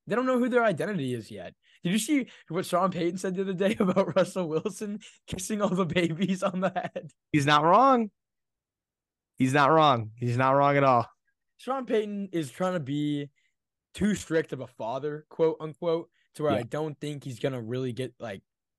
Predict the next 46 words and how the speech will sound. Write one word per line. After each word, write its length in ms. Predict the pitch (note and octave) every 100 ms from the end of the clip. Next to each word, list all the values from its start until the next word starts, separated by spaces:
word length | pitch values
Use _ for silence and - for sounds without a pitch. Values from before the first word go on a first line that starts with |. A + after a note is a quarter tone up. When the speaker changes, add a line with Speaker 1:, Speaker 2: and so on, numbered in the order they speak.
| _ _ _ _ _ _
Speaker 1:
how 140 | -
do 60 | D3
I 40 |
say 180 | A2 G2
this? 260 | F2+ - - _ _ _ _ _ _ _ _ _ _
He's 180 | - F#3+
trying 140 | C4+ C#4
to 60 |
be 120 | A3+
a 80 | G#3
leader, 400 | C#3+ D#3+ F#3+ A3 A3+ _ _ C3+
but 240 | E3 C3
in 180 | D3 C3+
not 260 | C#3+ D#3+
the 60 | D#3+
correct 320 | - C#3+ B2+
way, 300 | B2 A#2+ A2
I 60 | G#2+
don't 180 | G#2+ G2
think. 260 | G2 - _
I 140 | E3
don't 180 | A3+ A3+
think 180 | G#3+ F#3
the 60 | C#3+
team's 300 | - D#3+ C#3
gonna 140 | D3
glue 200 | A#2 C#3
to 120 | D3
him, 300 | C#3+ D3+ D3+ -
at 120 | C3
least 260 | E3+ F3+ -
instantly, 600 | C#3 - E3+ F3 F#3 F#3 _ _ -
like 160 | C3+
how 120 | A#2+ C#3+
some 160 | D3+
people 240 | C3+ D#3 C#3
think. 320 | C#3+ D3 D3 _ _ -
Give 120 | A3
me 80 | E4+
the 80 |
Raiders 340 | F#3+ D#3+ F#3+ C#3+
here, 120 | B2+
dude. 300 | A2+ A#2+ C#3 - _ _ -
Jacobs 400 | D#3 F#3 G#3 F#3
is 100 | F3
back. 380 | F#3 F3+ -